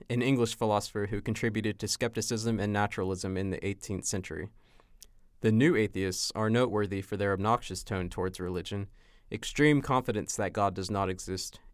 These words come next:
and prominence in culture. New atheism experienced a surge in the two thousands, especially among young men, uh, especially young white men, but has seemed to fizzle out.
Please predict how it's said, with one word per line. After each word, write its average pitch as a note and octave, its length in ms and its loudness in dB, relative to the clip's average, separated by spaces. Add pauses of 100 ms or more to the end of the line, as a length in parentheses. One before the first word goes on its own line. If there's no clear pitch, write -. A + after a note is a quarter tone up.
(100)
and G2 160 -6
prominence A2+ 680 0
in G#2 180 -4
culture. - 440 -4 (1040)
New D3 240 8
atheism G#2+ 560 2
experienced A2 540 2
a F#2 40 -2
surge A2+ 400 2
in G#2+ 80 0
the G2+ 80 0
two A#2+ 180 -4
thousands, G2+ 580 0 (180)
especially A#2+ 460 2
among G#2+ 340 2
young A2 280 6
men, F#2+ 300 2 (800)
uh, G#2+ 200 0
especially A2 420 -2
young G2 240 0
white F#2+ 220 0
men, E2+ 260 -4 (420)
but A2+ 120 -2
has G#2+ 120 4
seemed B2 240 2
to G#2+ 60 2
fizzle G#2 340 0
out. F#2 220 0